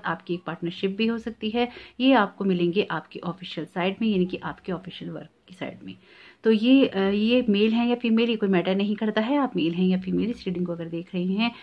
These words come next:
तो बिल्कुल आपके पार्टनर आपको मिलेंगे ऐसे समय में जब आप अपने करियर को लेकर आगे ग्रोथ कर रहे होंगे या लगातार आप अपने आप पे काम कर रहे होंगे, अपनी चीज़ों में एक लाइफ में बैलेंस ला रहे होंगे। क्योंकि यहाँ पे जिस तरह की चीज़ें हैं वो आपकी लाइफ में एक बैलेंस लाने की बात करती हैं। Definitely आपकी लाइफ में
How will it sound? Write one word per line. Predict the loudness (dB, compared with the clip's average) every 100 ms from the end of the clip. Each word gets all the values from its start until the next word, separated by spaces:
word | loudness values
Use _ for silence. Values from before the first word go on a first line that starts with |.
| -20 -6
तो | -2
बिल्कुल | 2 2 2 0
आपके | 0 -2 -4
पार्टनर | -2 -2 0 -2 -2
आपको | -8 -6
मिलेंगे | -2 0 2 0
ऐसे | -2 -4 -6
समय | -8 0 2
में | 4 2
जब | 0 -6 -2
आप | -4 -4
अपने | 0 0
करियर | 0 -4 -6 -8
को | -6
लेकर | -6 -6 -6
आगे | -6 -6 -8
ग्रोथ | -6 -6
कर | -4 -4
रहे | -2 -2
होंगे | 0 0 2 0 -2 -10 0
या | 4
लगातार | 4 4 4 4
आप | 4
अपने | 2 4
आप | 4 4
पे | -2
काम | 0 2 2
कर | 0 0
रहे | 2
होंगे, | 4 4 2
अपनी | 2 -2
चीज़ों | -2 -2
में | 0 0
एक | -2 -4
लाइफ | -6 -6
में | -8
बैलेंस | -8 -12 -12 -10
ला | -8
रहे | -4 -2
होंगे। | -2 0 -2 -4 -16 -12
क्योंकि | 0 6
यहाँ | 8 8 6
पे | 4
जिस | 2 -2
तरह | -2
की | -2 -2
चीज़ें | -2 -2 0
हैं | 2
वो | 2
आपकी | 0 -4 -2
लाइफ | -2 -2 -2
में |
एक | -2 -2
बैलेंस | 0 -2 -2 -2
लाने | -4
की | -4 -6
बात | -8 -8
करती | -8 -4 -2
हैं। | 0
Definitely | 0 0 -4 -4 -4
आपकी | -6 -8 -8
लाइफ | -6 -6 0
में | -2